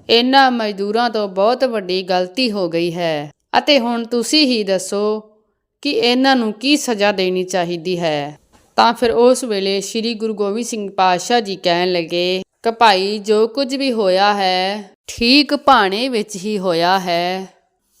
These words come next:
ਹੁਣ ਤੁਸੀਂ ਇਹ ਭੱਠਾ ਛੇੜਨਾ ਨਹੀਂ ਹੈ।" ਤਾਂ ਫਿਰ ਉਸ ਵੇਲੇ ਸ਼੍ਰੀ ਗੁਰੂ ਗੋਬਿੰਦ ਸਿੰਘ ਪਾਤਸ਼ਾਹ ਜੀ ਨੇ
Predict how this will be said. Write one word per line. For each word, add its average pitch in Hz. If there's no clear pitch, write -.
ਹੁਣ 294
ਤੁਸੀਂ 240
ਇਹ 208
ਭੱਠਾ 185
ਛੇੜਨਾ 202
ਨਹੀਂ 190
ਹੈ।" 170
ਤਾਂ 277
ਫਿਰ 285
ਉਸ 277
ਵੇਲੇ 214
ਸ਼੍ਰੀ 320
ਗੁਰੂ 254
ਗੋਬਿੰਦ 214
ਸਿੰਘ 226
ਪਾਤਸ਼ਾਹ 208
ਜੀ 196
ਨੇ 185